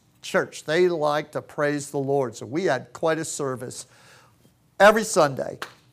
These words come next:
We had a lady that insisted on bringing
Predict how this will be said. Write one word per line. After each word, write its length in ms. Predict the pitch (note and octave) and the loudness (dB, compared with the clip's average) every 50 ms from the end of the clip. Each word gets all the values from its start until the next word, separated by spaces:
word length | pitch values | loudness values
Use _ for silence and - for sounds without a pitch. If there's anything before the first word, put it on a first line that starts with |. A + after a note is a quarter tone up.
| _ | _
We 180 | B2 C3 E3 A#3+ | -4 -2 6 8
had 140 | B3+ A#3+ A3 | 8 8 8
a 60 | A3 | 6
lady 280 | G#3 G3+ G3+ G#3 G3 | 4 4 6 4 4
that 300 | F#3 E3 E3+ D#3 - - | 4 2 2 0 0 -6
insisted 560 | - D#3 C3 - - G#3+ G3+ G3+ - F#3+ F3+ F3 | -12 -14 -12 -8 -6 -6 -6 -6 -6 0 2 2
on 180 | E3 D#3 D3+ | 2 2 0
bringing 520 | A#2+ D#3 F3+ F#3 F3+ F3+ F3+ F3 F3 F3+ | -2 -2 -2 -2 -2 -4 -4 -6 -6 -10